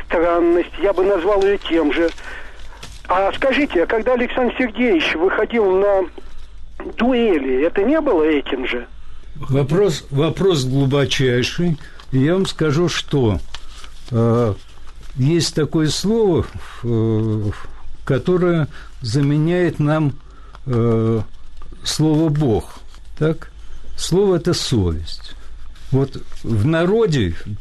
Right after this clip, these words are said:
Speaker 2: да в любом народе, в любом человеке совесть живёт. Она иногда называется Богом, тем или иным, это совершенно не важно. Вот эта совесть, эта прирождённость, врождённость,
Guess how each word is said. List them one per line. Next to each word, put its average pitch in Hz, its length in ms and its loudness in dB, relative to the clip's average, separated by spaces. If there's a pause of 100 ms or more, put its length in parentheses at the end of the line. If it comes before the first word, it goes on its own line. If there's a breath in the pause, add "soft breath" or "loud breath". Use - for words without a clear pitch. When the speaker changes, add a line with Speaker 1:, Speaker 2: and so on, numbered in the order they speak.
(240)
Speaker 2:
да 135 80 2
в 120 80 0
любом 160 500 2
народе, 139 460 2
в 117 80 0
любом 131 440 2
человеке 147 560 2
совесть 170 560 2
живёт. 127 840 0 (680 soft breath)
Она 156 420 2
иногда 147 480 2
называется 127 640 2
Богом, 127 680 2 (120)
тем 180 320 2
или 120 260 0
иным, 123 320 2
это - 140 -6
совершенно 156 560 -2
не 165 100 2
важно. 90 500 0 (440 soft breath)
Вот 147 180 0
эта 170 240 2
совесть, 208 640 0
эта 156 300 0 (220 loud breath)
прирождённость, 165 1160 2
врождённость, 156 1120 2